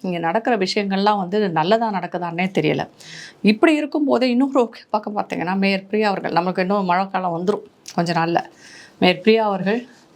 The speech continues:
நாங்க வந்து எல்லாமே ஆம், ரெடியா இருக்கிறோம், எவ்வளோ மழை வந்தாலும் தாங்கும் அப்படின்ற மாதிரி பேசுறாங்க. இதே தான் போன தடவையும் அவங்க சொன்னாங்க. ஆனா, பல இடங்களில் நீங்கள் சென்று பார்த்தால் இன்னுமே வந்து சாலைகள் சரிவர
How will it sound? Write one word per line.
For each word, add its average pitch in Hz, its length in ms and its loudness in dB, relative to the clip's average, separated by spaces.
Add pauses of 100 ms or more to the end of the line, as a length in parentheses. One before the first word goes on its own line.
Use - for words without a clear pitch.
நாங்க 175 280 2
வந்து 170 240 2
எல்லாமே 175 600 -2 (480)
ஆம், 160 640 2
ரெடியா 196 320 4
இருக்கிறோம், 208 400 -2 (100)
எவ்வளோ 165 340 2
மழை 214 220 -2
வந்தாலும் 214 380 -2
தாங்கும் 180 440 0
அப்படின்ற 156 240 -2
மாதிரி 156 260 -4
பேசுறாங்க. 139 300 -6 (520)
இதே 180 240 6
தான் 262 220 0
போன 240 200 -2
தடவையும் 233 340 -4
அவங்க 196 140 -6 (140)
சொன்னாங்க. 175 400 -4 (260)
ஆனா, 160 500 2 (560)
பல 190 320 6
இடங்களில் 185 760 2 (180)
நீங்கள் 165 280 -2
சென்று 185 340 0
பார்த்தால் 156 500 -2
இன்னுமே 185 420 0
வந்து 165 320 0
சாலைகள் 165 440 0
சரிவர 156 400 -4